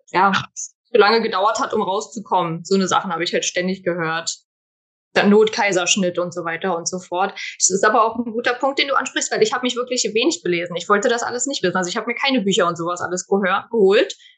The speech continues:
Speaker 1: weil
Speaker 2: Ja.
Speaker 1: ich mir genau das dachte, es ist ein natürlicher Prozess, mein Körper wird das alles schon machen.
Speaker 2: Ja.
Speaker 1: Und hat ja, wie man sieht, auch gut funkt-, äh, geklappt. Ich war ja tiefenentspannt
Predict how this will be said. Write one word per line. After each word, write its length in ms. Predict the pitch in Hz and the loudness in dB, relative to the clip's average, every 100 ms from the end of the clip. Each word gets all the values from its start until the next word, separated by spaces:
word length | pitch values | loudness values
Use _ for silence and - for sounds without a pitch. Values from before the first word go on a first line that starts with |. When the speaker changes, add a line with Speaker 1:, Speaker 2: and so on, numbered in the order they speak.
| _ | _
Speaker 1:
weil 80 | - | 0
Speaker 2:
Ja. 20 | |
Speaker 1:
ich 60 | - | 2
mir 120 | 233 - - - | -2 -4 -20 0
genau 180 | 202 196 | 2 2
das 160 | 208 | 0
dachte, 260 | 185 185 359 | -2 -2 0
es 80 | 262 | 2
ist 120 | 214 | 0
ein 100 | 214 | -4
natürlicher 480 | 214 196 233 240 233 | -8 -4 -2 0 -2
Prozess, 420 | - 214 277 269 | -4 -6 -4 -2
mein 100 | 226 | -2
Körper 380 | 214 214 214 233 | 0 -2 -2 0
wird 160 | 226 294 | 0 -2
das 160 | 269 | -6
alles 240 | - 226 - | -4 -4 -2
schon 200 | 220 196 | -2 0
machen. 460 | 180 - 185 302 - - - - - | -2 -4 -4 -4 -4 -16 -20 -20 -4
Speaker 2:
Ja. 160 | 131 - - _ _ _ _ _ | -2 -2 -6 _ _ _ _ _
Speaker 1:
Und 240 | 220 196 226 | 4 4 4
hat 120 | 202 | 2
ja, 260 | 233 202 | 0 -2
wie 120 | 208 220 | -4 -4
man 140 | 214 | -2
sieht, 140 | 233 | -2
auch 140 | 226 226 | -2 0
gut 200 | 247 - | -4 0
funkt-, 260 | 240 240 - | -2 -2 0
äh, 140 | 214 | 2
geklappt. 440 | 202 214 294 330 | 2 2 0 2
Ich 100 | 233 | -4
war 120 | 220 220 | -4 -6
ja 300 | 226 226 - | -6 -8 -4
tiefenentspannt 1040 | - 262 226 202 - - 180 233 - - | -4 0 2 2 0 0 0 0 -4 -8